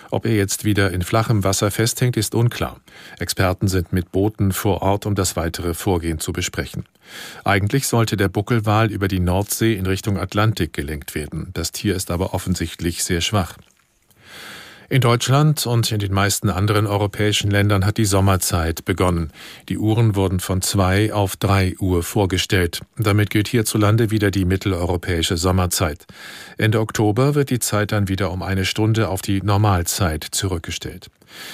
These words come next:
Die Zeitumstellung wurde neunzehnhundertachtzig eingeführt, mit dem Ziel, das Tageslicht besser auszunutzen. Kritiker zweifeln den Energiespareffekt allerdings immer wieder an und fordern eine Abschaffung.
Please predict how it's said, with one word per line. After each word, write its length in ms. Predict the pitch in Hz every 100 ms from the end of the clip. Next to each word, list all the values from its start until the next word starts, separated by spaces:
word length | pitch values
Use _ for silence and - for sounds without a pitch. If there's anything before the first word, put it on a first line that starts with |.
| - -
Die 60 | -
Zeitumstellung 720 | 110 113 120 117 117 127 135
wurde 200 | 117 107
neunzehnhundertachtzig 1300 | 98 95 98 90 92 92 - 95 - - 98 85 -
eingeführt, 760 | 98 95 90 82 - 92 80 - -
mit 240 | 104 95
dem 160 | 95 95
Ziel, 360 | - 92 104 117
das 260 | 101 -
Tageslicht 760 | - 113 104 92 - 85 - -
besser 400 | 95 - 92 82
auszunutzen. 800 | 92 - - 85 87 - 90 - - - - -
Kritiker 580 | - 123 110 117 113 107
zweifeln 580 | - - 95 104 120 107
den 180 | 98 90
Energiespareffekt 1160 | 92 90 104 113 - - 98 101 101 104 95 -
allerdings 420 | 98 95 92 -
immer 260 | 92 92 90
wieder 240 | 92 87
an 240 | 101 123 - - - -
und 160 | 113
fordern 340 | - 107 95 92
eine 280 | 98 104
Abschaffung. 540 | 107 - 95 85 85